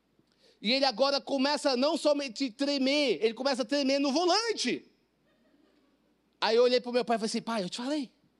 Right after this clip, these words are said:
Tipo, olhando pra ele, tipo, "Viu, pai?" Meu pai, "Meu Deus." E agora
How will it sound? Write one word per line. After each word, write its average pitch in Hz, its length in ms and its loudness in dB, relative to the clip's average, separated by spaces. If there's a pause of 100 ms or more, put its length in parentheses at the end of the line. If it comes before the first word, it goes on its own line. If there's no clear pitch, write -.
(320)
Tipo, 220 240 -2
olhando 208 240 0
pra 175 80 -2
ele, 170 100 0
tipo, 170 240 -10
"Viu, 170 240 -2
pai?" 170 220 -6 (100)
Meu 160 140 -2
pai, 151 280 -4 (540)
"Meu 156 220 -4
Deus." - 500 -14 (3750)
E 247 100 4
agora 339 380 4